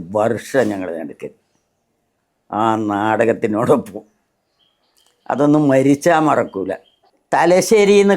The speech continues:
ക-, കണ്ട് തലശ്ശേരി കളിച്ചു. തലശ്ശേരി കളിച്ചിട്ട് ക-,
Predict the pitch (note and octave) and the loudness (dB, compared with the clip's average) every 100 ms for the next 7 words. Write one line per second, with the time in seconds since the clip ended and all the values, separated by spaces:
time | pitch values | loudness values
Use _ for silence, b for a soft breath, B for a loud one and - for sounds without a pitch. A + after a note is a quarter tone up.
0 | D3+ - A#2+ - A#2+ A#2+ A2+ - _ _ | 0 -6 -10 -2 -2 0 -2 -6 _ _
1 | _ _ _ C3 C#3 - F3 F3 D3 A#2 | _ _ _ -2 0 2 2 2 2 0
2 | - - _ _ _ _ _ _ _ - | -4 -16 _ _ _ _ _ _ _ -2
3 | D3 E3 E3 G3 G3 G3+ F#3+ D#3 D#3+ C#3 | 0 0 2 2 4 4 2 2 0 -2
4 | C#3+ C#3+ | 0 0